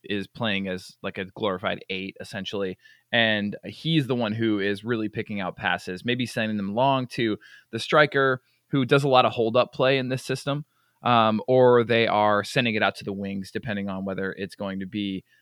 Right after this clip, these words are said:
uh, the fullbacks or up to the wingers to, to kinda create some more space. So, yeah, I,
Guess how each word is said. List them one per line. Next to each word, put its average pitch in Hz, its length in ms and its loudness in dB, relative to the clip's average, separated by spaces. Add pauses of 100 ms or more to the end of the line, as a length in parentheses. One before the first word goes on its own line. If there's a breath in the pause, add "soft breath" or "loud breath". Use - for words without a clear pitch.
(160)
uh, 98 220 2
the 95 100 -4
fullbacks 147 540 4
or 110 460 0
up 117 160 2
to 117 120 -8
the 104 80 -4
wingers 98 460 -6 (420)
to, 107 340 2
to 120 100 -6
kinda 107 180 -4
create 101 300 -2
some 104 100 -6
more 92 140 -4
space. 87 400 -4
So, 101 260 2 (300)
yeah, 139 240 10
I, 123 180 6